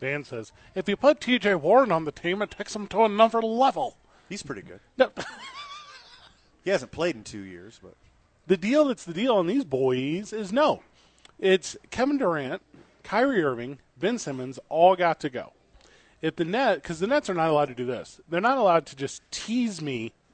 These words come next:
Speaker 1: like, forever. Like, you're not, you're not allowed to, to, to, I don't even know what verbiage to use that's safe for radio.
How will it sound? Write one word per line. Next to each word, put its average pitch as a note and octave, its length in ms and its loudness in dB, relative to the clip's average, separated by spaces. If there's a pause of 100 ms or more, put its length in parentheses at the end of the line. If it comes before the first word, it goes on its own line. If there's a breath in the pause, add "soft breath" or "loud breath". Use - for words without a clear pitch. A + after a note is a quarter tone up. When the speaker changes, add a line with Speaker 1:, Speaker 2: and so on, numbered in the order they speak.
(640)
Speaker 1:
like, D3+ 320 0 (920)
forever. D#3 960 2 (120)
Like, C#3+ 260 -2
you're F3 140 -2
not, A3 240 2
you're F3+ 120 -2
not G#3 140 4
allowed F#3+ 280 6
to, C#3 280 4 (640 soft breath)
to, D3 420 2
to, C3+ 360 2 (380)
I D3 80 -2
don't F#3 100 0
even F#3 120 0
know E3+ 100 2
what C#3 120 2
verbiage D#3+ 340 0
to C#3+ 80 -10
use E3 180 -4
that's C#3 180 -4
safe E3 240 -2
for C3+ 120 -2
radio. C3+ 340 -4